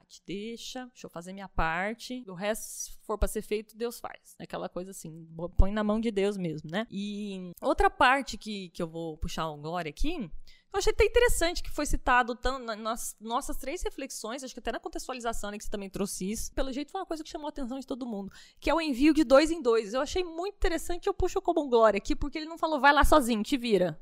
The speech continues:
cena quadrada." Ele, Jesus mandou de dois em dois ali naquele momento, porque ele sabia que uma pessoa ia apoiar a outra, né? Com cer-, ele ia sozinho, digamos assim, não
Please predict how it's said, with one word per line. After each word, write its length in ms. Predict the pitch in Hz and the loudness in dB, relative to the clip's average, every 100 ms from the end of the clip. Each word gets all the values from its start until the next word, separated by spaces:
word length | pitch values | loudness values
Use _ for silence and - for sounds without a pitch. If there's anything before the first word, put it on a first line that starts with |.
| - | -16
cena 240 | - 214 | -10 -8
quadrada." 420 | 233 262 185 170 165 | -4 -2 -2 -2 -4
Ele, 160 | - 370 285 - - | -14 -14 -16 -20 -4
Jesus 340 | 294 294 311 | 0 0 0
mandou 300 | - 370 339 | -4 -2 -2
de 100 | 349 | 0
dois 300 | 254 294 349 | 0 -2 -4
em 100 | 403 | -6
dois 280 | 269 247 294 | -2 0 0
ali 120 | 294 | -2
naquele 300 | 269 277 254 | -2 -4 -4
momento, 320 | 247 240 277 - | -4 -4 -4 0
porque 220 | 302 - | -2 -2
ele 120 | 302 | -4
sabia 440 | - 349 233 285 330 | 2 2 4 0 -2
que 160 | - | -6
uma 180 | 339 339 | -6 2
pessoa 380 | - 311 - 311 | 4 2 -2 -4
ia 80 | 330 | -2
apoiar 340 | 330 302 320 | -2 -2 -2
a 40 | 370 | -2
outra, 400 | 254 302 269 220 | -6 -6 -8 -10
né? 260 | 220 269 _ - | -10 -14 _ -14
Com 100 | 220 | -8
cer-, 220 | 277 - | -6 0
ele 460 | 269 523 622 494 | 2 2 0 2
ia 80 | 453 | 2
sozinho, 480 | - 523 285 277 233 | 4 0 0 -2 -4
digamos 280 | 208 190 185 | -4 -6 -6
assim, 100 | |
não 60 | - | -8